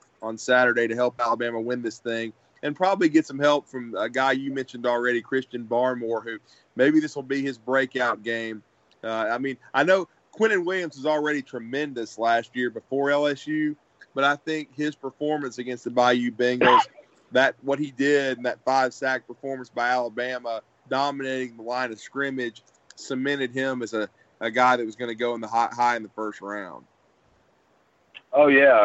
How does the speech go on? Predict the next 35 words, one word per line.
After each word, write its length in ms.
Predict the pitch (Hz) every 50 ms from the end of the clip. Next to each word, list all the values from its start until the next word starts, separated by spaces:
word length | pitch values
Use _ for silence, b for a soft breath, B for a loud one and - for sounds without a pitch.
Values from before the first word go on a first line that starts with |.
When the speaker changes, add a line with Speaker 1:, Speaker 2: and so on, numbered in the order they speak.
| 101
Speaker 2:
I 60 | 98 98
mean, 240 | 101 101 98 101
you 80 | 107 107
know, 180 | 101 98 92 95
Raekwon 640 | 92 95 104 110 107 - - 117 113 110 107 101 -
couldn't 320 | - 117 113 107 95 - -
pick 160 | 113 101 -
a 40 | 98
better 320 | 92 95 98 101 104 98
time 380 | - - 104 98 98 101 98 87
to 60 | 82 73 -
do 280 | 95 95 101 107 101
it. 120 | 92 90 85
I 60 | 82
mean, 320 | 80 82 85 87 87 85
with 160 | 80 76 - -
all 320 | 87 92 92 95 85 82
the 320 | 80 90 85 80 78 76 - _ _ _ _ _ _ _ _ _ _ _ _ _ -
N 140 | 98 104 104
F 160 | 101 - -
L 200 | 107 104 101 98 - - -
scouts 400 | 107 98 92 101 107 101 - _
that 100 | - 95
are 60 | 95
gonna 160 | 90 95 95
be 180 | 92 98 101 98
in 100 | 98 95
attendance 580 | 90 - - - 95 95 95 92 92 95 87 - - -
Saturday, 680 | 95 90 92 92 92 92 90 87 92 92 90 90 87 87
I 40 |
mean, 140 | 87 87 85
you 100 | 85 82
know, 180 | 82 82 87 90
L 60 | 90
S 60 | 85